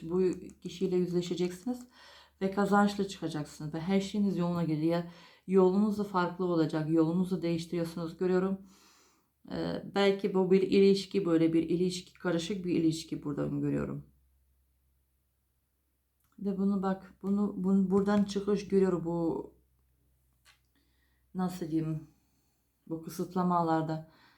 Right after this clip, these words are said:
imkansız bir şey gibi burada görünüyor ve bundan bir çıkış. Bunu arka, belki bir durum yaşayacaksınız, anlayacaksınız. Bazı, bazı şeyler ortaya çıkacak, gizemler ortaya çıkacak.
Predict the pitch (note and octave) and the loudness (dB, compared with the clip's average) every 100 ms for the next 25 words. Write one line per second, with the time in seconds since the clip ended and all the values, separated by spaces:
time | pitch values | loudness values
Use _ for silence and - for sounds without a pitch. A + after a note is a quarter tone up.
0 | _ _ - F#3+ F#3+ A#3+ A#3+ - B3 - | _ _ 0 0 4 2 2 -2 -8 -2
1 | F#3 F3+ G3+ G3 E3+ D#3+ D#3+ D#3+ D#3 D#3+ | 0 2 0 0 -2 -2 0 0 0 0
2 | D#3+ F3+ G#3 F#3 F3 F3+ F#3 F3 F3 - | 0 0 0 -2 -2 -2 -2 -2 -4 -6
3 | - E3 E3 - - _ _ _ - F#3+ | -12 -10 -10 -12 -18 _ _ _ -6 -2
4 | - F3 E3+ F3+ F3+ D#3+ F3 F3+ G#3 F#3 | 0 -2 -2 -4 -6 -2 -2 0 -2 0
5 | G#3 - - _ _ _ F#3+ A3 A#3+ G#3 | 0 -2 -18 _ _ _ 0 4 4 4
6 | G3 F#3+ G3 F#3+ - F#3 F3+ F3 F3 F3+ | 2 0 2 0 0 -6 -4 -2 0 0
7 | F#3+ G#3 G3+ G3 F#3 E3+ F3+ F#3 - F3+ | 2 0 0 -2 -2 0 -2 -2 -2 -2
8 | F3+ F3+ F3+ F3+ F3+ F3+ F3 F3 G3+ G3 | 0 -2 -4 -4 -2 0 -2 2 0 0
9 | - F#3+ F#3 F3 E3+ E3+ E3+ F3+ F#3 F3+ | -4 -4 -2 -4 -6 -4 -2 0 0 -2
10 | F#3+ F3+ - E3+ F3 E3+ | -2 -4 -4 -8 -8 -8